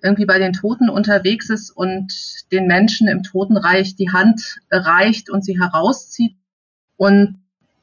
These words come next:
der Kar-Samstag, der hat durchaus seine Bedeutung. Also man muss sich vorstellen, die Leute damals, also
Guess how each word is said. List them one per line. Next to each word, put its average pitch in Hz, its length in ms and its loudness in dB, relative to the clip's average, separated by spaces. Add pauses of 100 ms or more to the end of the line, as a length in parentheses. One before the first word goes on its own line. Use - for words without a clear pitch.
(120)
der 202 120 4
Kar-Samstag, 208 760 2 (380)
der 208 220 2
hat - 420 -4 (560)
durchaus 220 440 2
seine 214 400 2 (180)
Bedeutung. 185 840 0
Also 180 160 -2
man 190 140 0
muss 226 160 2
sich - 160 -6
vorstellen, 254 580 2
die 208 480 2 (220)
Leute 185 460 2
damals, - 560 0
also 180 480 -2